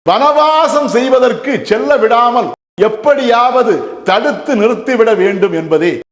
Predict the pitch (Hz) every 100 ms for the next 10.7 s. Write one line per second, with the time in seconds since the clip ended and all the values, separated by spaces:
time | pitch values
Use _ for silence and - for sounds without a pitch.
0 | _ 135 160 247 - 156 147 143 147 123
1 | 120 107 104 - _ _ _ _ - 180
2 | 254 311 330 311 285 247 269 240 240 247
3 | 277 - 226 240 240 - 143 208 269 254
4 | 254 170 180 185 170 - 160 156 185 143
5 | 143 160 147 - 202 139 117 135 180 196
6 | 196 156 160 180 156 151 208 147 - _
7 | _ _ - 160 190 185 160 233 269 -
8 | 262 254 254 175 196 220 214 208 147 -
9 | - 151 160 170 160 131 - - 151 208
10 | 208 160 139 110 120 104